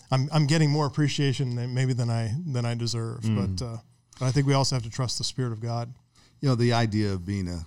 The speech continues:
Speaker 3: a consumer, that consumer in-, consumeristic mentality.
Speaker 1: Yeah,
Speaker 3: We,
Speaker 1: yeah.
Speaker 3: we all will abominate that when we see it worked out in the way the church orders itself,
Speaker 2: Mm-hmm.
Speaker 3: uh, treating people as consumers, and the consu-, customer's always right. We try to do what we can to appeal to the consumer.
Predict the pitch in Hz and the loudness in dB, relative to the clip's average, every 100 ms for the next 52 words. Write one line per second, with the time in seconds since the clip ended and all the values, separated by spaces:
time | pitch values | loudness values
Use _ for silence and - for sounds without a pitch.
0 | - - - 90 - 98 92 87 85 - | -12 -10 -6 -4 -2 -2 -4 -6 -8 -10
1 | 90 - 98 92 90 87 - _ - - | -8 -6 -4 -4 -6 -10 -16 _ -20 -12
2 | - 110 95 92 - - 98 87 - 90 | -6 -2 -2 -4 -8 -8 -8 -8 -6 -6
3 | 87 78 80 90 120 127 117 107 117 120 | -6 -8 -8 -4 -4 -2 -2 0 -2 -2
4 | 107 95 87 95 98 95 87 - 95 87 | -2 -4 -6 -6 -6 -6 -10 -10 -10 -10
5 | 90 90 87 - 104 92 - - 101 98 | -10 -8 -4 -4 -4 -6 -10 -16 -10 -10
6 | 90 98 90 85 85 90 90 82 - - | -8 -10 -8 -10 -10 -10 -10 -10 -12 -10
7 | 104 95 - 98 104 113 113 98 - - | -8 -8 -10 -8 -4 0 0 -2 -4 -4
8 | 113 113 113 - 107 98 98 92 90 90 | -2 -4 -8 -10 -6 -4 -4 -6 -8 -8
9 | - 123 117 113 110 104 92 - 110 104 | -6 0 2 2 0 -2 -4 -2 -2 -2
10 | 101 90 101 - 104 104 101 92 92 87 | -6 -6 -6 -4 -4 -4 -4 -6 -8 -8
11 | 87 110 - 117 101 113 98 101 98 90 | -10 -10 -10 -6 -6 -6 -6 -6 -6 -6
12 | 90 95 95 95 92 101 101 92 92 95 | -4 -4 -4 -8 -8 -6 -6 -6 -8 -10
13 | 98 95 92 87 117 101 90 87 - 120 | -8 -8 -8 -6 -4 -4 -6 -8 -4 -4
14 | 95 | -4